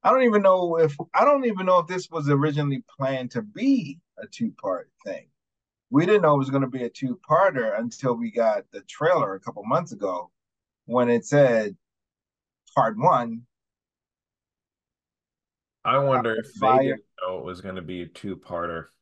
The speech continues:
Speaker 1: It's possible. Maybe he just shot eight
Speaker 2: Maybe,
Speaker 1: hours worth
Speaker 2: maybe
Speaker 1: of
Speaker 2: that,
Speaker 1: shit.
Speaker 2: maybe this whole thing was the Snyder Cut.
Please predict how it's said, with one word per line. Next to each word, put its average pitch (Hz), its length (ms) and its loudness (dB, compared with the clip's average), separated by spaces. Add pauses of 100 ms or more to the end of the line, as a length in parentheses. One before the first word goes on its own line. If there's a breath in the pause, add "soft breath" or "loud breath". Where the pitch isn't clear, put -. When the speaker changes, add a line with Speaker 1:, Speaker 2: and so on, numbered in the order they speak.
(1500)
Speaker 1:
It's - 140 -20
possible. 120 500 -4 (2250)
Maybe 135 240 0
he 139 100 4
just 135 180 -4
shot 123 300 2 (320)
eight 139 160 -2
Speaker 2:
Maybe, 143 60 -4
Speaker 1:
hours 127 340 2
worth 127 160 -6
Speaker 2:
maybe 139 80 -10
Speaker 1:
of 113 60 -12
Speaker 2:
that, 123 180 -4
Speaker 1:
shit. 139 100 -2
Speaker 2:
maybe 135 220 -6
this 127 180 -6
whole 123 200 -4
thing 117 360 -8
was 107 360 -2
the 95 80 -6
Snyder 107 500 -6
Cut. 80 380 -8